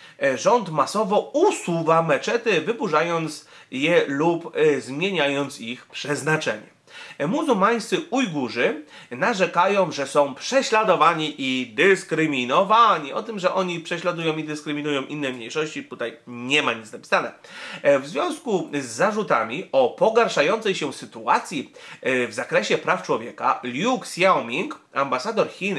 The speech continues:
w Wielkiej Brytanii, napisał dwudziestego sierpnia w liście do dziennika Financial Times, że w regionie Xinjiang jest ponad dwadzieścia cztery tysiące meczetów, a normalne praktyki religijne są chronione prawem.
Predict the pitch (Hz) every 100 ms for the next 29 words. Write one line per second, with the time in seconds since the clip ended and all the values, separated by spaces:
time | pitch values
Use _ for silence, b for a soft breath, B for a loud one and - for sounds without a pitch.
0 | 113 117 123 123 113 117 - 233 214 -
1 | B B 139 139 202 - 135 113 147 220
2 | 226 220 202 196 185 175 180 180 180 B
3 | B 117 127 202 - 175 143 139 156 120
4 | 131 139 185 180 156 123 - 127 135 147
5 | 233 269 214 226 180 156 131 175 220 226
6 | B B B 135 - 180 160 160 190 175
7 | 139 - - 208 160 - 196 226 214 -
8 | - - 294 - 196 190 175 147 147 160
9 | 262 233 196 - 165 160 151 131 117 -
10 | 139 139 143 147 - 175 214 226 190 -
11 | B B B - 180 180 143 151 233 302
12 | 233 214 196 190 160 139 156 151 127 110
13 | 113 190 190 156 143 - 127 110 113 117
14 | 135 147 160 147 123